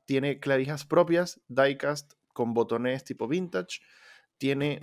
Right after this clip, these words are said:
un puente Tunomatic y la cero dos T, el T es por tailpiece y tiene un tailpiece como inspirado en las motocicletas Yamaha, bellísimo, me gusta mucho, pero la versión de humbuckers, que cuesta, eh, lo mismo, cambias nada más los micrófonos, tiene un stop tailpiece normal,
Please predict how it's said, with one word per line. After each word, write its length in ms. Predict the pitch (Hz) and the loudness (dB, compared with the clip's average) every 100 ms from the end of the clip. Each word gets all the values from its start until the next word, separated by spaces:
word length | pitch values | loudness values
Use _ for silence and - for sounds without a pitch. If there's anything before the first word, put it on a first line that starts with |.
| - | -6
un 180 | 135 127 | -4 0
puente 260 | 139 131 | 0 0
Tunomatic 580 | 143 165 160 156 165 156 - _ _ - | -2 0 0 0 -2 -6 -14 _ _ -4
y 100 | 131 | 2
la 260 | 127 127 - | 6 6 2
cero 400 | - 156 143 131 | 0 2 4 2
dos 340 | 139 165 - _ | 0 -2 -10 _
T, 240 | 190 247 - | 2 2 0
el 220 | 135 123 | -4 -2
T 200 | 131 143 | -2 -2
es 120 | 143 | -4
por 220 | 147 139 | -4 -2
tailpiece 480 | - 151 170 185 185 | 0 0 0 -6 -8
y 60 | 127 | -6
tiene 160 | 120 | -4
un 140 | 123 123 | -4 0
tailpiece 440 | 135 127 139 139 | 0 0 -4 -6
como 160 | - 120 | -4 -4
inspirado 360 | 120 120 110 120 | -4 -2 0 0
en 60 | |
las 140 | 135 131 | -2 -6
motocicletas 520 | 117 113 113 110 131 | -8 -8 -6 -4 -6
Yamaha, 500 | 113 117 123 139 - | -4 -4 -4 -6 -10
bellísimo, 680 | 113 113 101 120 - 147 160 | -8 -6 -4 -8 -8 -8 -8
me 120 | 120 | -6
gusta 280 | 113 113 127 | -8 -6 -6
mucho, 340 | 135 147 151 143 | -6 -6 -10 -4
pero 300 | 170 165 208 - - - - | -2 -2 -4 -12 -20 -20 -8
la 140 | 120 | -2
versión 260 | 123 - 131 | -2 -2 -4
de 80 | 143 | -4
humbuckers, 640 | 165 190 165 135 156 180 - _ _ - | -4 -2 -2 -2 -6 -8 -16 _ _ -12
que 100 | 120 | -8
cuesta, 280 | 117 123 110 | -6 -6 -8
eh, 100 | - - | -14 -14
lo 180 | - 120 | -4 0
mismo, 360 | 143 139 110 110 | 0 -2 -4 -4
cambias 260 | 110 113 127 | -4 -4 -2
nada 160 | 127 | -2
más 140 | 131 139 | 0 -4
los 100 | 143 | -6
micrófonos, 540 | 143 135 131 135 143 - - | -4 -4 -4 -10 -12 -16 -4
tiene 160 | 131 | -2
un 60 | 135 | -2
stop 220 | - 139 | -4 -2
tailpiece 360 | 147 143 147 143 | -2 -2 -4 -4
normal, 420 | 120 120 175 | -2 -2 -2